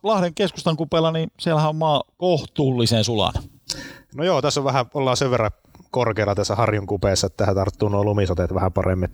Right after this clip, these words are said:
Speaker 2: Monesti tässä saattaa olla kymmenen senttiä lunta ja viiden kilometrin päässä ei joku pikkusen maassa vaan.
Speaker 1: Tuossa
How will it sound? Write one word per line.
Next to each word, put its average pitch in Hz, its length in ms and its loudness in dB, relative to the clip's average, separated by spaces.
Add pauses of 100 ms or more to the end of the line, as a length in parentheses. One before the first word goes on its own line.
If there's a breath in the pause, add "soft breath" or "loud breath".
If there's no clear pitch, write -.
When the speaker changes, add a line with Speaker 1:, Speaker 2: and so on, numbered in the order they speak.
(160)
Speaker 2:
Monesti 113 300 0
tässä - 240 -2
saattaa 123 240 -2
olla 120 100 0
kymmenen 120 360 0
senttiä 113 380 0
lunta 113 300 -2
ja 107 120 2
viiden 107 200 0
kilometrin 104 420 -2
päässä 101 340 0
ei 101 60 2
joku - 260 -2 (140)
pikkusen - 360 0
maassa 92 380 -2
vaan. - 120 -14 (1200 soft breath)
Speaker 1:
Tuossa 247 460 0